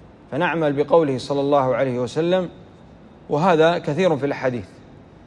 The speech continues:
كثير في الأحاديث، قد يقول النبي صلى الله عليه وسلم قولا ويأمر الناس أمرا، وقد لا يفعله. لماذا؟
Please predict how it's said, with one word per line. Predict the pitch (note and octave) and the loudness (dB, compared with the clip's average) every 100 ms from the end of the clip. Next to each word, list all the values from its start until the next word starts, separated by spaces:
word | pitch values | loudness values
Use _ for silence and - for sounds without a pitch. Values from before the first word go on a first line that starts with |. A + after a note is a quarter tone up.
| - - - - - - - G#2+ | -20 -20 -20 -20 -20 -20 -18 -12
كثير | G#2+ C#3+ D3+ E3 - - - - - - - - | -4 0 2 0 -6 -18 -20 -20 -20 -20 -16 -2
في | |
الأحاديث، | F3 D#3+ D#3 D3 A#2+ - - | 0 4 2 2 -4 -6 -4
قد | C#3+ | -2
يقول | D3+ F3 E3 | 0 2 2
النبي | D#3 D#3 D3+ | 2 0 0
صلى | D#3 | 0
الله | D3 D3+ | 2 4
عليه | D3 | 4
وسلم | C3+ D3 C#3+ C3+ | 2 -2 -2 -4
قولا | C3 E3 D#3+ E3 D#3+ - | 2 4 4 2 -4 -6
ويأمر | C#3+ D#3+ E3+ D3+ D3 | 2 2 2 0 -2
الناس | D3+ C#3 - - - - | -2 -4 -8 -18 -20 -8
أمرا، | D#3+ E3 F#3 F#3 - - - - - - - | -4 0 0 -2 -10 -20 -20 -20 -20 -20 -14
وقد | - D#3+ D3 | -2 0 4
لا | F#3 | 4
يفعله. | G3 D#3 C3+ E3 D3 F3 F#3+ - - - - - - - - - - - - - - - C#3+ | 4 2 0 0 0 -2 -2 -8 -20 -20 -20 -20 -20 -20 -20 -20 -20 -20 -20 -20 -20 -10 -2
لماذا؟ | E3+ E3+ D#3 F#3 | 0 2 2 0